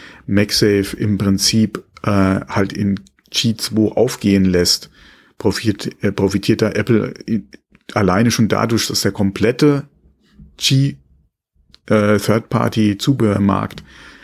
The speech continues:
auf einen Schlag, wenn sie G zwei unterstützen, mit Apple kompatibel ist. Und du hast da ohne, ähm, und vor allem die Hersteller haben nicht das Problem, dass sie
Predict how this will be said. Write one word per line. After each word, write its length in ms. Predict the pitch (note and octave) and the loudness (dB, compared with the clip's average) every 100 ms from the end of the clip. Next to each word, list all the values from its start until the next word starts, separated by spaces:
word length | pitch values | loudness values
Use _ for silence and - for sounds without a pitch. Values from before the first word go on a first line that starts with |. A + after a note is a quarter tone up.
| _ | _
auf 260 | - G#2 G#2+ | -4 -2 0
einen 240 | G#2 G#2+ | 0 2
Schlag, 540 | - G2+ G2 G2+ - - - | 2 0 2 0 -6 -20 -8
wenn 280 | G2+ G2 G2 | 0 2 2
sie 160 | G2 - - | 0 -2 -12
G 220 | - G#2+ | -4 -2
zwei 180 | - G#2 | -2 0
unterstützen, 640 | G#2 A2+ G#2 G2 G#2+ F#2+ G2+ | 0 2 0 0 -2 0 2
mit 140 | F#2+ | 2
Apple 200 | G2 G2+ | 0 -4
kompatibel 500 | G#2+ F#2 F2+ A2+ G2 | -2 -2 -2 -2 -2
ist. 180 | F#2+ F#2+ | -2 -2
Und 140 | G#2+ G2+ | -2 0
du 180 | G2+ - - | 0 -2 -6
hast 300 | G#2+ F#2+ - | -2 -2 0
da 240 | G2+ G2+ - - - _ - | 0 0 -6 -18 -20 _ 0
ohne, 560 | A2+ C3 C3+ C#3 C3+ - - _ _ - _ _ - _ _ _ - | 4 4 4 4 0 -8 -20 _ _ -20 _ _ -20 _ _ _ -4
ähm, 480 | A2 G#2 G2+ G2+ G2 - _ _ _ _ _ _ _ _ | 0 0 0 -2 -8 -16 _ _ _ _ _ _ _ _
und 140 | B2+ A#2+ | -2 2
vor 140 | G#2+ | 2
allem 100 | A2+ | 2
die 80 | G2+ | 2
Hersteller 540 | G#2+ D#3 G#2 G2 F2+ | 2 2 0 -2 -2
haben 180 | G2 F#2+ | 0 2
nicht 240 | G2+ A2 B2 | 2 0 0
das 140 | G#2+ | 0
Problem, 440 | A2 F#2+ G#2+ G#2 | 0 0 2 2
dass 180 | G2 F#2+ | 0 0
sie 260 | G2 F#2+ | 0 -2